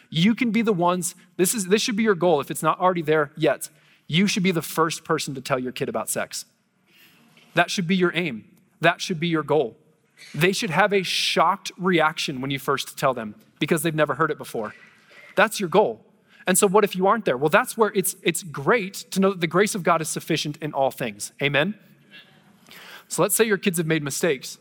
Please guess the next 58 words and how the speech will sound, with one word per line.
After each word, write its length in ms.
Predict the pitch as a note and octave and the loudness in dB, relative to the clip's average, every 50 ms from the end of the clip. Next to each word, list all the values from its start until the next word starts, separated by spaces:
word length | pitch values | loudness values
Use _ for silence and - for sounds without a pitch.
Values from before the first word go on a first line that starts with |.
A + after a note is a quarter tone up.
| _ _ | _ _
Let's 160 | D3+ - - | -2 -2 0
say 100 | - F#3 | 2 2
your 140 | G3 F#3+ F3+ | 2 2 2
kids 220 | - G3 F3+ - | 0 0 0 0
have 120 | F3+ D#3+ C3+ | -2 -2 -2
veered 300 | C3+ E3 F3+ F#3+ F3+ - | 0 2 2 2 2 2
somewhere. 420 | - D3 C3 A#2+ A#2 A2 G#2+ - - _ _ _ _ _ _ _ _ _ _ | -2 -2 -4 -6 -8 -10 -10 -12 -18 _ _ _ _ _ _ _ _ _ _
Keep 500 | - - G3 G3 G#3 G#3+ - - - - | -2 0 2 2 2 0 -2 -10 -6 -4
the 80 | D3+ | -4
conversation 920 | C#3+ - - D#3 D#3+ E3+ F3+ F3+ E3 - - D3+ C#3 - - D3+ C3 C3 - - C#3 | -4 -2 0 2 2 2 2 0 -4 -2 -4 -4 -2 -4 -6 -6 -8 -10 -12 -14 -4
going. 400 | A#2+ C#3 B2 A#2+ A2+ A2 G#2+ G#2+ - - - _ _ | -2 -2 0 0 -4 -6 -8 -10 -14 -20 -20 _ _
They 120 | D3+ D3 | 0 2
need 160 | D3+ F3 F#3+ F#3 | 2 4 2 4
to 60 | F3+ | 4
know 140 | E3+ E3 E3 | 4 2 2
that 140 | D#3 D#3+ | 0 -2
you 80 | D#3+ D#3+ | -6 -8
can 120 | - D#3 | -8 -6
be 120 | D3 C#3+ C3 | -8 -6 -4
trusted. 600 | - - - D#3+ E3 - - - G#3+ A#3 A#3+ A3 - _ - _ _ _ | -4 2 2 2 2 2 2 2 2 2 2 -6 -10 _ -20 _ _ _
They 80 | D#3 | 2
need 140 | E3+ F#3+ G3 | 2 4 4
to 80 | G#3 F#3+ | 4 4
know 120 | F3+ F3+ | 4 2
that 140 | D#3+ E3 E3 | 2 -2 -4
you 100 | E3+ F3 | -4 -4
can 140 | - F3 D#3+ | -2 -2 -2
be 140 | D#3 D#3 C3+ | -2 -4 -6
vulnerable 680 | B2+ B2+ A#2+ D3 D3 D#3+ D#3 D3 C3 A#2+ A#2 G#2+ A2 - | -8 -4 -2 0 0 2 0 -2 -2 -2 -4 -4 -2 -4
and 100 | D3+ D#3 | -4 -4
transparent. 640 | - - - D#3+ D3 - - - D#3+ E3 C#3+ B2+ - | -2 -2 -4 -2 -2 -4 -4 -4 -2 -2 -2 -2 -2
You 120 | C#3 G3 F3 | -4 0 0
can 100 | A3 G3+ - | 0 2 4
open 240 | F#3+ F#3+ - F#3+ G3 | 2 2 4 4 2
up 100 | G3 G3 | 2 2
about 300 | F#3+ E3 F3+ E3 - - | 4 2 2 2 2 -4
your 100 | F3 - - | -4 0 2
own 200 | D#3+ F#3+ A3+ A3 | 2 2 2 2
mistakes 440 | G3 - - - C#3+ C#3 D#3 - - | 0 -2 -2 -2 -2 -2 -2 -6 -4
and 120 | F#3 E3 | -4 -2
show 180 | - - G3+ G3+ | 0 2 2 4
where 160 | F#3 F#3 F#3+ | 4 2 0
the 80 | E3+ E3 | 0 -2
grace 320 | C#3+ D#3 E3 G3+ G#3+ - | 0 2 2 2 2 0
of 100 | G#3 E3+ | -4 0
God 160 | D#3 F#3+ F3+ | 2 2 2
has 140 | F3 E3+ D#3 | 2 -2 -4
been 140 | D3 E3 D#3 | -4 -4 -4
sufficient 520 | D#3 - D3+ - - G3 F3 - F#3 E3+ - - | -4 -4 -6 0 0 0 0 0 -4 -6 -2 -2
in 140 | F3 E3+ | -2 -2
you 360 | D#3 C#3+ D#3 F3 G#3 B3+ C4 - - - - | 0 0 0 0 2 0 -2 -6 -10 -8 0
as 200 | - F#3 E3 E3+ | 0 0 0 2
you 100 | F#3+ F#3+ | 2 2
approach 460 | E3+ D#3 - - - F#3 G3+ G3 - | 2 2 0 2 2 4 4 2 0
this 180 | - F#3+ - - | -2 -2 -4 2
topic 340 | - F#3 F3+ D#3+ - D3 - _ | 4 4 4 4 2 -6 -6 _
with 160 | D#3+ D3+ - | -4 -4 -2
them. 360 | C#3+ C#3 D3 C#3+ A2+ G#2 - | 2 0 0 0 0 -10 -12